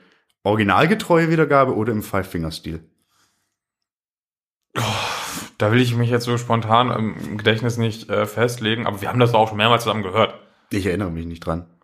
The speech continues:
Speaker 1: weil ich da sehr
Speaker 2: Du hattest
Speaker 1: betrunken
Speaker 2: getrunken, ja, ja.
Speaker 1: <laughs> Okay, siehste. Äh, nee, aber okay, also das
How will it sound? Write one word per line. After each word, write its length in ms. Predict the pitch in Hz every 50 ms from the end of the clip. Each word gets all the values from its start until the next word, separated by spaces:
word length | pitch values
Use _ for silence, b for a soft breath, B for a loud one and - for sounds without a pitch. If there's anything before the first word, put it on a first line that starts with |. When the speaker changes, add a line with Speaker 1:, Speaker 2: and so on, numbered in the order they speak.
| _ _
Speaker 1:
weil 100 | - 90
ich 60 | 87 -
da 100 | 95 85
sehr 120 | 92 90
Speaker 2:
Du 60 | - 107
hattest 120 | 113 -
Speaker 1:
betrunken 180 | 117 120 120 113
Speaker 2:
getrunken, 280 | 104 127 120 - 95
ja, 160 | 92 98 101
ja. 100 | 101 98
Speaker 1:
<laughs> 360 | 143 160 160 - - - - -
Okay, 160 | - - 151
siehste. 440 | - - 170 151 - - - 131 B 208 B B B 214 190 160 -
Äh, 220 | - 104 110 113 113
nee, 120 | 127 110 - B B 131 127
aber 320 | - 104 113 110 110 117 -
okay, 220 | 110 - - 127 95
also 160 | 107 110 107
das 80 | 104